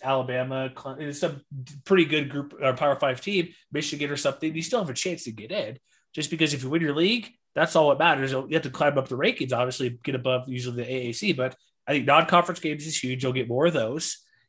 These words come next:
Then you'll have obviously just more chances to get into the playoff. But that's the biggest deal. Like, you don't ha-, you can be number twelve and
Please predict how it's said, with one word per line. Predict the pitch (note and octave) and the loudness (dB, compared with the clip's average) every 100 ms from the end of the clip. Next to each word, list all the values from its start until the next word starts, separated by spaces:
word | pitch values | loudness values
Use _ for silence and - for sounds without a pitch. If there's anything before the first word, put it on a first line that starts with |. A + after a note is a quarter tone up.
| _ | _
Then | B2+ C3+ | -4 -2
you'll | C3+ C3+ | 0 0
have | B2 | 2
obviously | B2+ C3 B2+ | 2 0 0
just | D3 C#3+ | -2 2
more | D#3+ | 2
chances | E3+ C#3+ D3 E3 - | 2 0 -2 -2 -6
to | |
get | B2 A#2+ | -4 -2
into | C#3+ C#3 C3+ | -4 -6 -10
the | C3 | -4
playoff. | - G#3 A2 C3 - - _ - | 4 6 6 0 -8 -14 _ -2
But | D3+ | 2
that's | E3 | 2
the | D3 | 0
biggest | C#3+ D3 C#3 - | -4 -4 -6 0
deal. | C4 | 2
Like, | D#3+ - | 2 2
you | G3 | 2
don't | G#3+ - | 2 2
ha-, | F3 F3+ | -2 -2
you | F#3+ | -2
can | G#3+ | -2
be | A#3 | 0
number | A3 G#3 | 2 2
twelve | - G3 A3+ | 4 4 4
and | A3 G#3+ | 2 -2